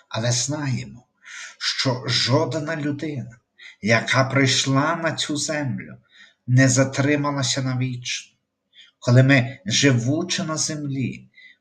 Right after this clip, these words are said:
починаємо жити з Господом, а не цінностями цього світу, то вже тут стаємо учасниками життя вічного. Тоді вмираємо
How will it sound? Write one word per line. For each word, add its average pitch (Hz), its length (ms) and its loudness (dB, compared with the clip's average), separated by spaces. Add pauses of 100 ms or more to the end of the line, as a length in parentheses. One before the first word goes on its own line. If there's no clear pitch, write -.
починаємо 131 800 2
жити 143 480 0
з 127 100 -4
Господом, - 840 -8 (580)
а 127 120 6
не 123 340 6
цінностями 143 1160 0
цього 120 320 0
світу, 131 800 -6 (580)
то 127 140 4
вже 120 260 6 (240)
тут 185 300 -2
стаємо 147 560 2
учасниками 143 1400 -2
життя 131 540 -2
вічного. - 500 -8 (760)
Тоді 131 300 4
вмираємо 139 1120 4